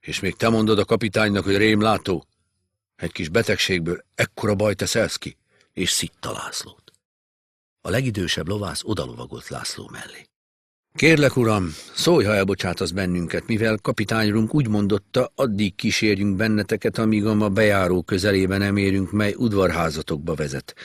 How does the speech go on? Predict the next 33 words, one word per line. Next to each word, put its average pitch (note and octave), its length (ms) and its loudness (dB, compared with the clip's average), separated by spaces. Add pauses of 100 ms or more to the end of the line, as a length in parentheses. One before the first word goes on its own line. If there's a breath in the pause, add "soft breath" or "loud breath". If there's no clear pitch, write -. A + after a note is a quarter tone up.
(260 loud breath)
Aztán A#2+ 340 2
siessünk G#2 540 4
haza." D#2+ 460 0 (680)
"Jól G#2+ 520 4
van, G#2 200 2
Imre, F2 500 0
majd G2+ 320 2
szólunk", G#2+ 800 2
mondta D#2 320 -8
Bogics, D2+ 340 -6
aki - 180 -8
látta E2+ 380 -6
Lászlón, D#2+ 440 -6
hogy E2 140 -4
legszívesebben D#2 680 -4
hazaküldte D#2 600 -8
volna C#2+ 300 -10
az C#2 140 -8
embereket. C2+ 640 -12 (1200)
A G#2 140 -6
nap B2 160 -2
ekkor G2+ 340 -6
már F2+ 260 -4
lehajolt D#2+ 560 -6
a E2 40 -8
berekre, E2 560 -8 (100)
és E2 240 -6
lángoló F2+ 520 -4
arcát D2+ 480 -10
megfürdette D2 760 -8
a D2 60 -10
vizek D2 360 -10
hűvösségében. - 1040 -10